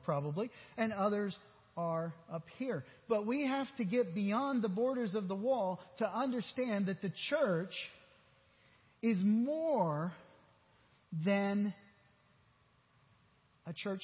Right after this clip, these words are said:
that's, that's preaching the word. Now, the church that's preaching the word is a bright lighthouse to draw people to the temple of God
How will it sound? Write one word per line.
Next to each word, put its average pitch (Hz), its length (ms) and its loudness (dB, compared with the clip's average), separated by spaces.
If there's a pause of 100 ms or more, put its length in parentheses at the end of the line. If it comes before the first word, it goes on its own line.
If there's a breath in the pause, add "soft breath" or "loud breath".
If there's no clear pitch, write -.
that's, 185 200 -6 (200)
that's 175 220 -4 (160)
preaching 185 420 -2
the 151 80 -2
word. 165 420 0 (920 soft breath)
Now, 185 280 4 (280)
the 165 100 0
church 277 320 0
that's 214 180 -4
preaching 254 360 0
the 190 100 2
word 208 420 2 (280 loud breath)
is 190 180 2
a 170 140 4
bright 190 560 0
lighthouse 170 720 -4
to 160 60 -4
draw 208 520 -2 (400)
people 170 440 -2 (540)
to 151 260 -2 (1040)
the 143 80 -6
temple 135 320 -6
of 117 100 -10
God 104 240 -14